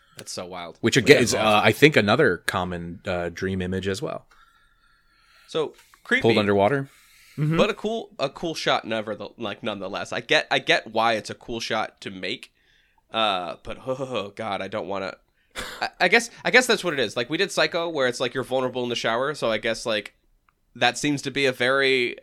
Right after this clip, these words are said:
Speaker 1: uh, common horror thing, yeah, no, to, to have someone try to murder us while we're bathing.
Speaker 3: Well,
Speaker 2: Yeah,
Speaker 3: it's
Speaker 2: just to,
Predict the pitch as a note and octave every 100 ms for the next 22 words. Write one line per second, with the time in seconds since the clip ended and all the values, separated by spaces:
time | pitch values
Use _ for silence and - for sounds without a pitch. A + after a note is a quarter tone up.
0 | - B2+ A#2 A2 G#2 G#2 _ _ _ _
1 | _ _ _ _ _ - C#3+ C#3 C3+ C3+
2 | C3+ C#3+ D#3 E3 E3+ D#3+ C#3+ F3+ C3+ D#3+
3 | F#3+ D3+ B2+ B2+ C3+ C3 B2+ B2+ D3+ B2+
4 | B2+ C3+ B2 B2 B2+ C3 C3 C3 A#2+ B2
5 | A#2 B2 C#3+ - _ _ _ _ - -
6 | D3 D3